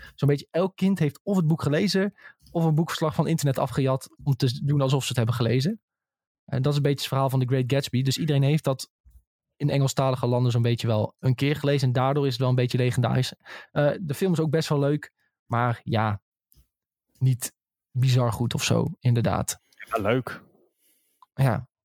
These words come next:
Speaker 1: Ja, het is wel een leuke film. Dat zeker. Eh, de serie wordt gemaakt door de ontwikkelaars, eh, of de ontwikkelaar van Vikings, de showrunner, Michael Hurst heet hij. Eh, en hij gaat samenwerken met een aantal, eh, studio's om een miniserie te maken.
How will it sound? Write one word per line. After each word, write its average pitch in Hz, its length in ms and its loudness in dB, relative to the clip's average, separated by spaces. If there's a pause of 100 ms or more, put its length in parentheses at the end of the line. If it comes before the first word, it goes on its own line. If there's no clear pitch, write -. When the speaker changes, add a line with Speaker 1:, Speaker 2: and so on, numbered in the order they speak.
(520)
Speaker 1:
Ja, - 400 -6
het 185 60 4
is 156 60 0
wel 139 80 2
een 127 60 2
leuke 123 220 0
film. 123 380 0
Dat 131 220 -2
zeker. 127 460 0 (540)
Eh, 175 400 2
de 165 80 -2
serie 202 280 2
wordt 196 260 -2
gemaakt 156 420 0
door 143 100 0
de 139 120 -2
ontwikkelaars, 131 720 0 (160)
eh, 127 260 2 (140)
of - 120 -12
de 147 80 0
ontwikkelaar 135 600 0
van 117 320 0
Vikings, 156 520 0
de 131 60 -2
showrunner, 147 460 0
Michael 113 480 0
Hurst 143 340 0
heet 156 160 2
hij. 143 260 0 (600)
Eh, 110 180 0
en - 180 -2
hij 110 100 2
gaat 107 160 0
samenwerken 113 420 2
met 110 160 0
een - 60 0
aantal, 117 380 0 (120)
eh, 190 200 0
studio's 131 560 0
om 120 160 0
een 117 160 0
miniserie 160 540 0
te 139 100 -4
maken. 131 440 0